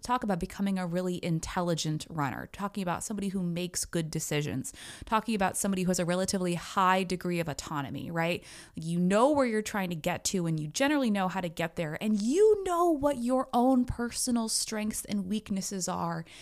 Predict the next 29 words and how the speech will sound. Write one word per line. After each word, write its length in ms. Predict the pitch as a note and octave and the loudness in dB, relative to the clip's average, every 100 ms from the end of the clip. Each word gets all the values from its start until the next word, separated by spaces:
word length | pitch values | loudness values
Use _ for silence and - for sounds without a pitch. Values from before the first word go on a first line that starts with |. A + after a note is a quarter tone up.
| - - - | -20 -12 2
in 420 | B3 B3 A#3 A#3 - - - - | 6 6 6 2 -4 -20 -20 -14
what 480 | F#3+ F#3+ G#3 G3+ - | -8 0 2 2 0
is 140 | F#3 | -2
going 180 | - F#3 | 0 0
to 220 | E3+ F#3+ | 2 0
help 320 | F3+ G#3 G3+ | 0 -2 -2
you 120 | G#3 F#3+ | 0 0
or 100 | E3+ | -2
possibly 520 | - A3+ F#3 F#3+ G3 | -2 -4 -4 -4 -4
hinder 400 | - F#4+ F#4+ B3 | -4 -4 0 0
you 400 | F#3 F3+ E3 E3 - - - | 0 0 0 -2 -8 -20 -12
in 260 | F#3+ F#3 F3+ | -4 -2 0
getting 280 | D#3+ D3 D3 | 0 0 -2
there. 220 | C3 B2+ | -4 -6
Because 320 | G#3 - B3 | -6 -4 -4
if 140 | B3+ B3 | -4 -2
we 120 | C4 | -2
don't 360 | B3+ F4 A4 - | 0 -2 -2 -2
ever 280 | B3 A#3+ G#3 | -2 0 -2
look 340 | F3 F3 F3 - | 0 -2 -4 -8
back, 420 | - - - - - - | -6 -4 -6 -10 -14 -2
right, 320 | F3+ F3 - - - - | 0 0 -4 -12 -10 0
every 220 | D4+ F#4+ | 0 2
single 240 | E4+ C4 | 0 0
time 400 | A3+ - G3 F3+ | 0 -2 -2 0
that 120 | F3 - | -2 -2
we 120 | F3+ | 0
move 240 | E3 D#3 | 0 -2
forward, 600 | - A#3+ A#3+ G3 E3 E3 | -2 2 4 4 0 -2